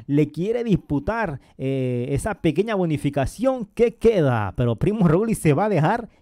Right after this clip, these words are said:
quitarse esa bonificación. No lo creo. Ahí lo podemos ver donde ya iguala al corredor del Yaico. Quiere ir por esa bonificación. Ahí lo estamos viendo. Primoz Roglic entra a tercero,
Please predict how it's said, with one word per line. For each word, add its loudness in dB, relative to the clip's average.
quitarse -2
esa -2
bonificación. 0
No 4
lo 4
creo. 4
Ahí 2
lo 4
podemos 4
ver 4
donde 0
ya 0
iguala 0
al -2
corredor 0
del 0
Yaico. -2
Quiere 2
ir 2
por 2
esa 2
bonificación. 2
Ahí 0
lo 6
estamos 0
viendo. 0
Primoz -2
Roglic 0
entra -2
a -2
tercero, 2